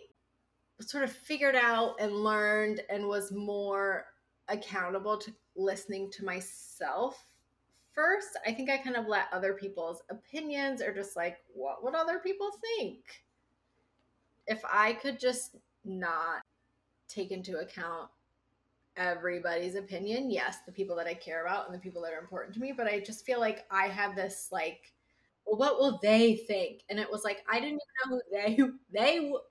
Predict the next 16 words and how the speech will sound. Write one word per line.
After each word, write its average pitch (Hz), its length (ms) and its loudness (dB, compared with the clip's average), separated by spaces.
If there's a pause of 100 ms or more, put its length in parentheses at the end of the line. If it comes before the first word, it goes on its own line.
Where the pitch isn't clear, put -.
(100)
they 262 240 2
was, 254 560 0 (140)
you 226 120 -2
know? 220 320 -4 (560)
But 254 180 6 (220)
th-, 233 260 -4
just 294 180 -2
having 254 300 2
that 214 220 -2
kind 196 160 -4
of 190 80 -6
fear 190 640 0
of, 185 140 -2
like, 160 280 -2
other 175 240 -4
people 175 640 -6